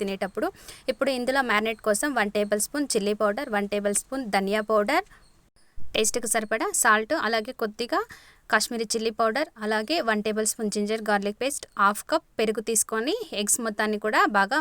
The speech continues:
మ్యారినేట్ చేసేసుకుంటున్నానండి. కొద్దిగా కరివేపాకు కూడా వేసుకుంటున్నానండి. ఇలా ఎగ్స్ మొత్తాన్ని కూడా మ్యారినేట్ చేసి ఒక ఫిఫ్టీన్ మినిట్స్ పక్కన పెట్టుకోవాలండి. అప్పుడే ఎగ్ మనకి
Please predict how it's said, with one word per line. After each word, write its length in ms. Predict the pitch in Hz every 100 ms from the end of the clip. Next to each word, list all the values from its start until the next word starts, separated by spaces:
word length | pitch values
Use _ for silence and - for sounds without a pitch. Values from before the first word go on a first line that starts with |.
| 233
మ్యారినేట్ 340 | 208 214 226 -
చేసేసుకుంటున్నానండి. 880 | 196 202 202 - 208 196 202 202 208 -
కొద్దిగా 300 | 196 208 208 202
కరివేపాకు 420 | 202 214 196 202
కూడా 120 | 196 208
వేసుకుంటున్నానండి. 760 | 190 - 196 190 185 190 202 349 - - _ _ _ -
ఇలా 140 | 254 220
ఎగ్స్ 160 | - 247
మొత్తాన్ని 360 | 226 233 233 220
కూడా 180 | 226 285 349 233
మ్యారినేట్ 360 | 214 233 220 240
చేసి 240 | 214 320 320
ఒక 80 | 220 226
ఫిఫ్టీన్ 300 | 220 - 233 220
మినిట్స్ 300 | 247 277 - 226
పక్కన 220 | 220 226 214
పెట్టుకోవాలండి. 640 | 208 214 214 208 202 226 240
అప్పుడే 220 | - 226 220 214
ఎగ్ 120 | 208 _ _ 214
మనకి 220 | 208